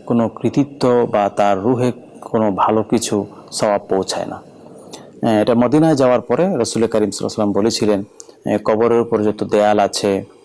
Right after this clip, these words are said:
যত প্রাচীর আছে, কনক্রিট আছে, এগুলো ভেঙে তোমরা সমান করে দাও। কারণ এটা দেখতে একটু দৃষ্টিকটুই মনে হয়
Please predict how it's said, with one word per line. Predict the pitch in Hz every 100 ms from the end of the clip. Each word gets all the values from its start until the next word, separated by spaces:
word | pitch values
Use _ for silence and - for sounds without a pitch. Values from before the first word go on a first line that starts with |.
| -
যত | 107 104
প্রাচীর | 110 101 101 117
আছে, | 104 - 101
কনক্রিট | 95 101 98 110 104
আছে, | 101 - 123 - - -
এগুলো | 113 110 107
ভেঙে | 90 110 107
তোমরা | 107 104 101 92 - -
সমান | - 110 104 101
করে | 101 92
দাও। | 92 92
কারণ | - - - 160
এটা | 156
দেখতে | 131 139 -
একটু | 160 - 151 127 90 110
দৃষ্টিকটুই | 110 110 - 123 120 131 135
মনে | 107 104
হয় | 92 95